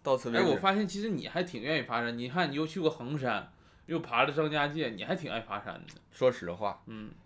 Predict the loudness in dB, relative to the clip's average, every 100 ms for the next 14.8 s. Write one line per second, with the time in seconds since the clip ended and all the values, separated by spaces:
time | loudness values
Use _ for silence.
0 | -20 -6 -2 0 2 4 4 4 2 0
1 | 0 4 4 4 -2 -2 -4 -2 -2 -2
2 | -2 0 0 0 -4 -4 -4 -2 -4 -6
3 | -8 -8 -8 -10 -6 -4 -2 -4 -2 -6
4 | -6 -8 -8 -8 -10 -12 -12 -12 -12 -16
5 | _ _ _ _ _ _ -6 0 0 0
6 | -4 -4 -4 -8 -16 _ _ _ _ -10
7 | -8 -8 -12 -14 -14 -20 -20 _ _ -8
8 | -6 -4 -4 -4 -6 -10 -14 -18 _ _
9 | _ -2 -2 -2 2 4 4 0 0 0
10 | -2 -6 -6 -6 -4 -2 -2 -4 -6 -10
11 | -10 -10 -10 -10 -12 -14 -18 -18 -20 -20
12 | -20 -10 -6 -6 -6 0 0 2 2 4
13 | 4 6 10 10 10 6 6 8 8 8
14 | 6 4 0 -4 -4 -4 -4